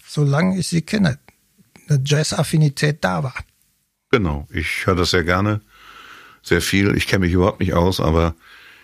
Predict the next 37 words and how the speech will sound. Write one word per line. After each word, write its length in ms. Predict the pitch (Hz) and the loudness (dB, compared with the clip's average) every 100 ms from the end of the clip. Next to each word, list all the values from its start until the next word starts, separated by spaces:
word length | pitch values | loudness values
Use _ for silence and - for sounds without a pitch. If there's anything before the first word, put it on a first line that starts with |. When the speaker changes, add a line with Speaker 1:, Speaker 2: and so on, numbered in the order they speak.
| _ _ | _ _
Speaker 2:
ich 160 | - | -2
höre 80 | 98 | 0
es 60 | 87 | 2
einfach 260 | 76 71 | 0 -2
gerne. 300 | 71 76 85 | -4 -2 -2
Und, 500 | - 78 80 78 76 | -4 -4 -2 -4 -4
äh, 260 | 85 80 78 76 - _ _ - | 0 2 2 -2 -8 _ _ -8
da, 280 | 87 92 | 0 2
wo 120 | 87 92 | 2 0
ich, 200 | - - 71 82 82 - - - | -2 -8 -8 -8 -10 -14 -20 -8
auch 140 | - | -6
seit 200 | - 92 | 0 0
vielen 260 | - 101 92 | 2 2 4
Jahren 280 | 92 95 90 | 2 2 0
schon, 260 | 80 85 95 _ - - - - - - _ _ - | -2 -4 -4 _ -20 -20 -20 -20 -20 -20 _ _ -2
würde 240 | 90 87 | 2 2
aber 200 | 87 87 | 2 2
in 120 | 90 | 0
einer, 420 | 85 92 90 85 - - | 0 0 0 0 -6 -4
also 160 | 101 | -2
ich 100 | 90 | 0
bin 120 | 127 | 0
da 100 | 107 | 2
nicht, 320 | 98 101 - 101 | 2 0 -2 0
äh, 300 | 95 92 90 87 | 2 2 0 -2
monothematisch 880 | 92 92 101 92 90 80 80 78 80 | -2 2 2 2 0 2 0 -2 -6
unterwegs 480 | 80 82 82 80 - | -4 -2 0 -2 -2
bei 120 | - | -2
der 80 | 82 | 0
Musik. 440 | 82 78 98 - - - - - - - - - - _ _ _ _ _ _ _ | 2 2 0 -2 -10 -16 -8 -6 -6 -14 -18 -20 -20 _ _ _ _ _ _ _
Ich 100 | _ | _
gehe 140 | 101 | 0
sehr 200 | 90 98 | 2 2
gerne 240 | 95 104 95 | 2 0 0
in 60 | |
die 100 | 80 | -2
Oper. 340 | 80 - 101 | -2 -2 -2